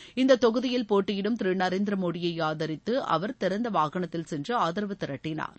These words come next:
சமாஜ்வாதி கட்சித் தலைவரும் உத்தரப்பிரதேச மாநில முன்னாள் முதலமைச்சருமான திரு அகிலேஷ் யாதவ் எதிர்க்கட்சிகளின் ஒருங்கிணைந்த கூட்டணி கட்சி வேட்பாளர்களை ஆதரித்து பரக் பங்கியில் நேற்று பிரச்சாரத்தில் ஈடுபட்டார்.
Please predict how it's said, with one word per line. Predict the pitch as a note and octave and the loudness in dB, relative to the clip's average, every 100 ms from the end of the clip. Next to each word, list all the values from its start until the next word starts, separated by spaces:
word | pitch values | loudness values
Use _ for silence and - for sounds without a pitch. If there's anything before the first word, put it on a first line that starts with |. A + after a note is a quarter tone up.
| - - - - - | -20 -20 -20 -20 2
சமாஜ்வாதி | C4 B3 A3+ A3 G3 | 6 6 6 4 2
கட்சித் | G3+ F#3 G3 | 2 -2 -2
தலைவரும் | F3+ F3+ F3 A#3 A3+ | -2 0 0 0 -2
உத்தரப்பிரதேச | F3 G3+ F#3+ F3+ F3 G3 | -2 -4 -2 -2 -2 0
மாநில | E3+ E3+ F#3+ G3 | 0 0 0 -2
முன்னாள் | E3+ G3+ G#3+ G3 | 0 0 0 -2
முதலமைச்சருமான | D#3 G3 G3 G3 F#3 F3 F3 E3+ | -2 -2 -2 -2 -2 -2 -2 -2
திரு | D#3 | 0
அகிலேஷ் | D#3+ F3 B3+ A3+ - | 0 0 -2 -4 -2
யாதவ் | D3 C#3 G3+ A#3 - - G#3 | -2 -2 -4 -6 -18 -8 0
எதிர்க்கட்சிகளின் | B3 F#4+ E4 D4 C4 C4 B3 | 2 2 0 2 2 2 4
ஒருங்கிணைந்த | F#3 A#3 C4 B3+ B3 | 4 4 2 2 0
கூட்டணி | A3 G3+ G#3+ | 0 0 0
கட்சி | G#3 G3 G#3+ | -2 -2 -2
வேட்பாளர்களை | E3 G3 B3 A3 G#3 F#3+ F3+ E3+ | -2 0 2 2 2 0 -2 -2
ஆதரித்து | C#3+ D3+ D#3+ E3+ G3 C#3 | -2 -2 -4 -4 -4 -2
பரக் | F3 G3 G3+ F3 | 0 0 0 -2
பங்கியில் | D3+ D#3 D3 C#3 | -2 -4 -6 -6
நேற்று | D#3+ D#3+ - | -4 -4 -6
பிரச்சாரத்தில் | F#3 G3 A#3 A3 A3 E3 | -6 -2 -2 -2 -6 -6
ஈடுபட்டார். | D3 C3+ D3 - C3+ | -8 -8 -8 -6 -6